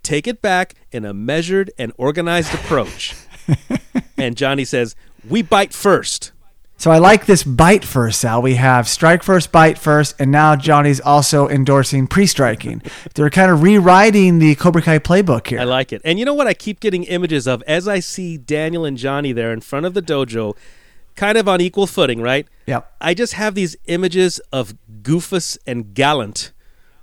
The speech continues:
Speaker 1: from Highlights for Children. <laughs> Anybody? Highlights?
Speaker 2: Oh, my gosh. Yeah, that's going back. I remember those books. They were always at the dentist office.
Speaker 1: Oh, yeah, at the dentist
Speaker 2: Highlights.
Speaker 1: office. And, and it was always like, Gallant always says, "Please and thank you."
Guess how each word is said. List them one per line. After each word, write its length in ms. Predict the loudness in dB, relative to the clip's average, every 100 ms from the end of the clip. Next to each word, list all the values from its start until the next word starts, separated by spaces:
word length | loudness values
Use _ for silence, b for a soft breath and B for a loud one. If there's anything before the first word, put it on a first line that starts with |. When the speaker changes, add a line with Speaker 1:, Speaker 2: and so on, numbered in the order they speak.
| -20 -20
Speaker 1:
from 260 | -6 -2 -2
Highlights 560 | -2 -2 0 -2 -4
for 160 | -12 -12
Children. 640 | -10 -4 -4 -4 -10 -10 -12 -12
<laughs> 180 | -16 -6
Anybody? 380 | -2 2 2 2
Highlights? 540 | 0 0 0 0 2
Speaker 2:
Oh, 40 | 2
my 160 | 0
gosh. 560 | 0 -2 -2 -4 -8 -14 b b b b b
Yeah, 160 | -2 0
that's 220 | -2 0
going 300 | 2 4 4
back. 320 | 4 4 0
I 60 | -2
remember 340 | 2 2 2
those 200 | 0 -2
books. 300 | -2 -4 -2
They 100 | -2
were 120 | 2
always 240 | 4 4 2
at 80 |
the 40 | -2
dentist 320 | 0 0 0
office. 80 | 2
Speaker 1:
Oh, 80 | 2
yeah, 180 | 4 2
at 100 | -2
the 60 | -4
dentist 260 | -4 -2
Speaker 2:
Highlights. 480 | -2 -2 -4 -12 -12
Speaker 1:
office. 60 | -4
And, 140 | -2 -2
and 180 | -2 -2
it 240 | -2 0 0
was 140 | 0
always 280 | 2 2 2
like, 260 | 0 -2 -4 b
Gallant 460 | -4 -2 -2 -4 -2
always 240 | -2 0
says, 180 | -2 -6
"Please 320 | -6 -8 -6
and 160 | -6 -6
thank 300 | -6 -8 -8
you." 180 | -12